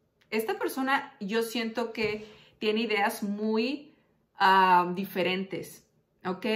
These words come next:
Y siento aquí que esta persona a su soledad o cuando tiene un tiempo que nadie lo está mirando, agarra su computadora y te empieza a ver.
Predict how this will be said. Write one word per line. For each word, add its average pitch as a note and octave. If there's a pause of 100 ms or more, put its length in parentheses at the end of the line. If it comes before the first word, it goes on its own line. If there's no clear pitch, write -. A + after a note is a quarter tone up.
(440)
Y B3
siento B3+
aquí B3+
que B3
esta A3+
persona A#3+ (680)
a G#3+
su A3
soledad G3+ (180)
o G#3+
cuando G3
tiene G#3
un C4+
tiempo B3
que A3
nadie G#3
lo A3
está G#3
mirando, G#3 (340)
agarra G#3+
su C4+
computadora F#3+ (960)
y G3
te G3
empieza F#3+
a F3+
ver. E3+